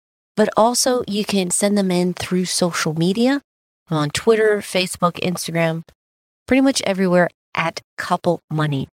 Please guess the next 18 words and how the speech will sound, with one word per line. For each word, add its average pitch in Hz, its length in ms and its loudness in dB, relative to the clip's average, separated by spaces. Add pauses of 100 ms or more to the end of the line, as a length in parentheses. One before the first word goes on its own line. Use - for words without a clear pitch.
I'm 170 200 -2
probably 196 320 0
gonna 185 180 0
be 175 160 0
recording 165 580 -2 (160)
on 160 220 -2
Friday. - 680 -8 (580)
Finally, 190 680 0
and 165 300 0
most 156 400 0
importantly, 147 760 -6 (500)
thank 233 400 -2
you 175 120 0
so 185 320 2
much 165 260 0
for 151 140 -2
your 139 160 -4
support. - 500 -4